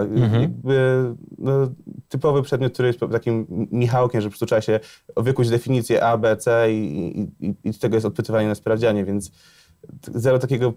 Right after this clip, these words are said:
Speaker 2: praktycznego podejścia
Speaker 1: Mhm.
Speaker 2: do tego przedmiotu. Chociaż muszę też, e, oddać honor mojej nauczycielce, która próbowała i dużo zrobiła takich dodatkowych rzeczy, ale wiem, że tak się nie dzieje w każdej szkole.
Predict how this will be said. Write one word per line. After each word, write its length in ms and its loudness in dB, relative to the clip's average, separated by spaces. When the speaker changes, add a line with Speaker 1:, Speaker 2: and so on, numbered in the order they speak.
Speaker 2:
praktycznego 640 0
podejścia 400 2
Speaker 1:
Mhm. 140 0
Speaker 2:
do 40 -8
tego 500 -2
przedmiotu. 500 -4
Chociaż 200 0
muszę 140 0
też, 140 0
e, 40 -2
oddać 520 0
honor 380 0
mojej 240 0
nauczycielce, 320 0
która 200 0
próbowała 600 0
i 80 -2
dużo 240 2
zrobiła 340 2
takich 220 -6
dodatkowych 400 2
rzeczy, 220 2
ale 140 2
wiem, 140 2
że 40 -14
tak 100 -4
się 100 -4
nie 60 2
dzieje 180 0
w 60 -8
każdej 260 -2
szkole. 300 -2